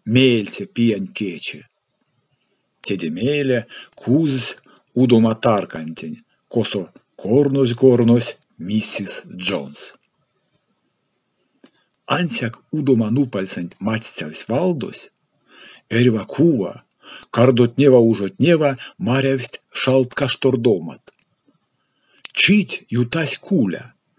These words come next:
келя пурцуз атясь, истя лемдельть куншкань ашо породань покш боровонть,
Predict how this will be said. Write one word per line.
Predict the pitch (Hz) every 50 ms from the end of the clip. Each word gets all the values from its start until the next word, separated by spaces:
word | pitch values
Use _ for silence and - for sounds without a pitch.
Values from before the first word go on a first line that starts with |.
| _ _ _ _ _ _ _ _ _ _ _
келя | - - 135 139 135 123 107 - _ _
пурцуз | _ - 165 151 131 - 139 120 110 - -
атясь, | 139 175 220 214 - - - - - - - _ _ _ _ _ _ _ - _ _ _ _ _ _ _ _
истя | - 208 - - - 104
лемдельть | 117 143 139 127 110 113 110 104 - - - _ _
куншкань | - - 151 139 120 - - 120 120 -
ашо | - 139 127 - - 117
породань | 110 - 143 139 131 123 123 117 117
покш | 113 - 135 127 104 107 107
боровонть, | 98 120 127 139 127 98 87 85 80 82 92 - - -